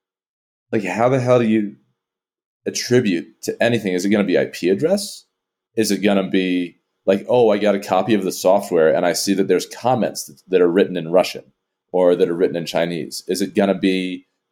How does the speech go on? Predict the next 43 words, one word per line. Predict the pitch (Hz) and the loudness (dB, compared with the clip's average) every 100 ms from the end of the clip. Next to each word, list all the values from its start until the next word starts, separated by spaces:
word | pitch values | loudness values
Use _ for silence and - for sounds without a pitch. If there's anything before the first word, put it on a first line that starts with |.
| - | -2
um, | 87 85 78 76 76 _ _ _ _ _ _ _ _ _ _ _ _ _ | 2 2 0 -6 -16 _ _ _ _ _ _ _ _ _ _ _ _ _
you | 95 | -6
know, | 92 | -2
there's | 90 87 | 0 -2
a | |
username | 87 117 135 98 82 78 | 2 2 4 2 -2 -2
or | 85 | -6
an | 92 - | -6 -2
email? | 143 123 85 | 2 4 4
Like, | 80 87 | 2 2
what | 101 147 175 | 2 2 0
do | 135 | 0
you | 120 | 2
actually | 117 120 110 95 | 2 2 -2 -2
use | 80 101 147 98 92 101 - _ _ _ - | -2 2 4 4 0 -6 -12 _ _ _ -20
to | 104 | -2
do | 113 | 2
the | 107 107 | 4 4
attribution? | 101 101 82 143 - 90 85 - _ - | 2 -2 -2 -2 0 -4 -4 -16 _ 0
Like, | 120 | 2
like | 117 | 2
the, | 110 113 98 | 2 0 2
the, | 110 110 | 0 -2
the | - 107 98 - _ | -4 -4 -4 -10 _
phone | - 123 147 147 | -2 2 2 2
call | 156 123 | 2 2
center | 131 120 | 2 -2
scam | 113 - 117 117 110 | -2 0 2 2 0
things, | 101 85 82 - _ _ | 0 -2 -4 -16 _ _
you | 117 123 | 0 0
have | 113 120 131 147 143 - _ - | 0 2 2 2 -4 -18 _ -4
the | 123 | 2
guy | 120 110 107 104 | 4 4 4 2
on | 98 110 123 | 2 2 0
the | 120 | -2
phone | - 113 80 76 76 101 | 2 2 2 0 -2 0
and | 101 | 0
he | 107 127 | 2 2
is | 131 123 | 2 2
connected | 123 113 113 110 | 0 0 0 -4
to | - 165 160 | -2 -2 2
your | 143 143 | 2 2
computer | 143 127 131 127 87 82 | 0 -2 2 4 4 0